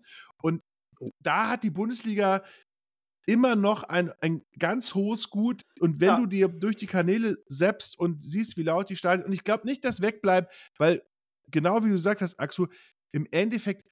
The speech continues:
Speaker 1: das hat man doch in Neapel gesehen. Bei dem Spiel gegen die Eintracht, da haben die die ganzen Ultras ausgesperrt und dann haben die da rumgefilmt und da waren halt junge Familien da und da war halt irgendwie, äh, wie auch immer wer da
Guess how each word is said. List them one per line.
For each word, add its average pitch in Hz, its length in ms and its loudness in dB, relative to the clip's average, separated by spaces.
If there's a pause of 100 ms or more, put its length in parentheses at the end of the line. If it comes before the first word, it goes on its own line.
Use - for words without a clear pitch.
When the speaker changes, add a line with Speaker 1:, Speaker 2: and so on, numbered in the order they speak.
(120)
Speaker 1:
das 143 140 -4
hat 185 100 0
man 202 100 0
doch 180 100 0
in 165 60 -2
Neapel 135 380 0
gesehen. 107 360 -6 (360)
Bei 151 80 4
dem 180 80 4
Spiel 220 220 -2
gegen 202 120 2
die 175 80 4
Eintracht, 226 440 -2
da 165 80 -4
haben 202 120 2
die 190 120 -2
die 170 100 -6
ganzen 180 260 0
Ultras 180 340 -2
ausgesperrt 226 720 -2 (220)
und 285 180 -2
dann 254 140 2
haben 240 160 -4
die 226 100 -4
da 214 160 0
rumgefilmt 233 600 -2
und 202 80 2
da 208 140 4
waren 220 180 4
halt 220 140 0
junge 220 200 -4
Familien 220 460 0
da 208 140 4
und 196 60 2
da 190 120 2
war 196 120 0
halt 196 180 0
irgendwie, 190 560 2
äh, 170 140 -2 (140)
wie 190 360 -2
auch 196 100 2
immer 196 300 -4
wer 190 120 0
da 185 280 0